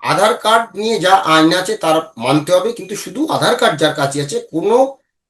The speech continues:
কোনো নথির সঙ্গে তার লিংক কিন্তু থাকতে হবে, এটা পরিষ্কার বলে দেওয়া হয়েছে। অর্থাৎ এই রাজ্যে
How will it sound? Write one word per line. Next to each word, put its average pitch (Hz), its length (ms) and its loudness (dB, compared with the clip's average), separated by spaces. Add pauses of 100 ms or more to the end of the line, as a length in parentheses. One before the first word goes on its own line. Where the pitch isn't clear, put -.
(220)
কোনো 233 560 2
নথির 156 260 0
সঙ্গে 170 360 0
তার 170 220 0
লিংক 160 320 -2
কিন্তু 156 260 -8
থাকতে 127 280 -10
হবে, 151 120 -4
এটা 220 320 -8
পরিষ্কার 135 380 -6
বলে 113 180 -8
দেওয়া 123 200 0
হয়েছে। 165 440 0 (840)
অর্থাৎ 269 380 4 (680)
এই 190 180 2
রাজ্যে 156 400 2